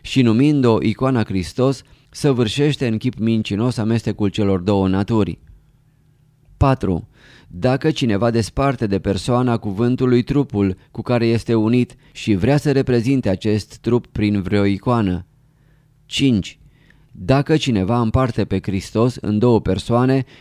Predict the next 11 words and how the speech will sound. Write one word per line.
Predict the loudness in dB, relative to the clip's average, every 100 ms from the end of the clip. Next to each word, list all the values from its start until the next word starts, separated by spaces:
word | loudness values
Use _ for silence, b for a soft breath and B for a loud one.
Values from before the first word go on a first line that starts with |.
| B
și | -4 -2
vrea | 2 2
să | 2 0
reprezinte | 0 0 -2 0 -2 -2
pe | -4 -2
cel | 0 0
care | 0 -2
s-a | -2
născut | -2 -2 -4 -4
din | 0 -2
fecioară | -2 -4 0 2 2 2